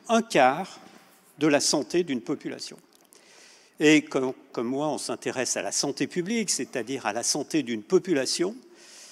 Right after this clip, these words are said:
un, on sait que la santé d'une population, c'est différent de la somme de la santé de chacun des individus, c'est autre chose, il y a quelque chose en plus, pour en parler si vous le souhaitez, et d'autre part, la santé n'est pas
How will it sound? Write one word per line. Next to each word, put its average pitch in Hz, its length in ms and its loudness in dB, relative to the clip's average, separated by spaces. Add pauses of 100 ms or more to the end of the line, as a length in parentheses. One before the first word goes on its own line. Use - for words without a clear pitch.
(540)
un, 190 160 12
on 170 180 8
sait 180 300 6
que - 160 2
la 127 200 4
santé 208 300 2
d'une 156 200 4
population, 151 680 0
c'est - 180 0
différent 196 560 2
de 131 120 -2
la 135 120 2
somme 202 300 2
de 147 80 -2
la 151 120 0
santé 156 380 -4
de 123 120 -8
chacun 214 340 -6
des 147 180 -6
individus, 127 460 -6
c'est 156 160 -2
autre 175 260 -2
chose, 160 360 -6
il 127 60 -10
y 123 40 -8
a - 20 -12
quelque 202 300 -2
chose 175 260 -8
en 120 80 -10
plus, 196 400 -14 (440)
pour 139 140 -4
en 117 120 0
parler 139 340 -4
si - 160 -10
vous 117 100 -8
le 117 40 -12
souhaitez, 208 460 -4 (760)
et 131 140 2
d'autre 170 380 0
part, 196 560 -2 (360)
la 131 380 0
santé 180 720 2
n'est 160 240 4
pas 160 420 -4